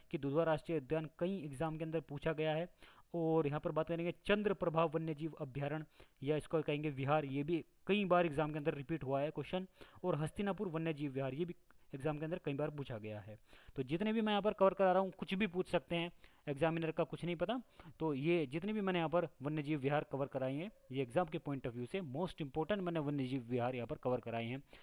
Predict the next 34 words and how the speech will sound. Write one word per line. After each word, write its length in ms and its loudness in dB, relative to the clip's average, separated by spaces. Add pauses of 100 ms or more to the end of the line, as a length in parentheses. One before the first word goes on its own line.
(680)
जितने 320 2
भी 300 -2
हमारी 320 4
वीडियोज़ 360 2
कवर 180 6
कराई 240 2
जा 80 2
रही 80 2
है, 60 2
most 200 0
important 360 -4
क्वेश्चन 280 -4
की 100 -8
वीडियो 220 -4
कवर 220 0
कराई 260 0
जा 120 2
रही 160 0
है। 160 -2 (380)
आपको 240 -2
पता 260 2
है 200 0 (320)
हमारी 280 2
वीडियो 260 0
के 140 0
अभी 360 0
अब 240 -4
टाइमिंग 300 4
चेंज 220 0
हो 80 6
गई 180 2
है, 140 0 (360)
हमारी 260 4
वीडियो 440 0